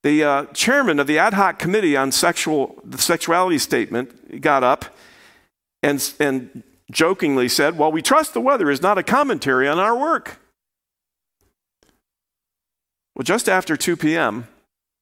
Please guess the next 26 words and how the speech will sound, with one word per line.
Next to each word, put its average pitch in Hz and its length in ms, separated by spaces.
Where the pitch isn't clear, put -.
a - 80
tornado 196 680
hit - 400
downtown 160 640
Minneapolis, 151 680
which 131 240
never 147 360
happens. - 580
It 139 140
knocked 180 260
the 175 80
cross 185 480
right 170 180
off 190 220
the 160 80
steeple 180 480
of 131 80
Central 147 360
Lutheran 135 300
Church, 135 320
right 135 160
across 135 400
from 127 120
the 120 60
convention 135 520
center, 107 400